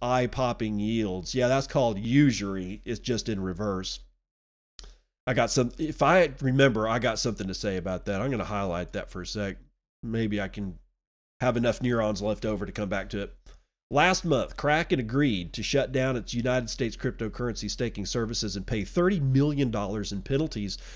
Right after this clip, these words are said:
to settle the S E C charges that it failed to register the program.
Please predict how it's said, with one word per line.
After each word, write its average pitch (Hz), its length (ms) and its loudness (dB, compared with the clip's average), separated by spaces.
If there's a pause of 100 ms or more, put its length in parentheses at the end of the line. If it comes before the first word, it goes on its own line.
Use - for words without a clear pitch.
(180)
to 135 140 6
settle 165 640 4 (260)
the 123 200 0
S 131 240 0
E 117 120 0
C 104 240 0
charges 98 580 -4 (240)
that 123 140 6
it 113 80 -6
failed 120 300 2
to 120 80 -2
register 101 360 -2
the 131 80 -8
program. 110 540 0